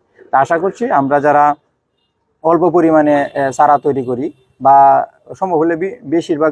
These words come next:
যারা বেশি পরিমাণে চারা তৈরি করি, তারাও কিন্তু এই পদ্ধতিতে, আহ, খরচবিহীনভাবেই তারা চারা তৈরি করতে পারেন বা চারার যে ওই ট্রে আছে, সেটা আপনারা নিজের নিজেরাই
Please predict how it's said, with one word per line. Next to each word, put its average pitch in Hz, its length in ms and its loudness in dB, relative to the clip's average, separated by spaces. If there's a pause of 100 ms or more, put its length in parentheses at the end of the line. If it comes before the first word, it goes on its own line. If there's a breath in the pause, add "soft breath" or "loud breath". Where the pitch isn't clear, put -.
যারা 156 180 2
বেশি 160 240 -2
পরিমাণে 151 320 0
চারা 156 220 2
তৈরি 143 220 -6
করি, 175 140 -6 (220)
তারাও 143 220 2
কিন্তু 170 220 -8
এই 165 140 0
পদ্ধতিতে, 151 460 -6
আহ, 131 920 0 (180)
খরচবিহীনভাবেই 165 920 0
তারা 151 260 0 (400)
চারা 151 240 2
তৈরি 139 240 -6
করতে 117 240 -10
পারেন 190 220 -4
বা 139 140 2 (200)
চারার 135 400 2
যে 131 160 -6 (500 soft breath)
ওই 127 220 -8
ট্রে 143 300 0
আছে, 156 260 0
সেটা 143 340 -6
আপনারা 127 260 -4
নিজের 151 280 -2
নিজেরাই 123 420 -2